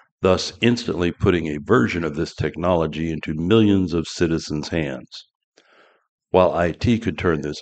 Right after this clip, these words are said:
off, it was on by default. Microsoft knew that no I T admin would ever enable it if it were the other way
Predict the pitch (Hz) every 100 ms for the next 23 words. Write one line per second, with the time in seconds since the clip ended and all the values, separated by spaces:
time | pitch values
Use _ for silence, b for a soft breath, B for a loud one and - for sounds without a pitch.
0 | - 127 85 90 - _ _ - 117 120
1 | 120 - 110 87 80 82 76 71 - 120
2 | 69 - - - _ _ _ _ _ 76
3 | 92 110 82 - 73 71 73 76 90 80
4 | 76 80 85 82 80 80 - 69 - 85
5 | 90 73 76 76 76 76 120 92 73 71
6 | 98 78 73 73 76 - 73 71 76 80
7 | 71 69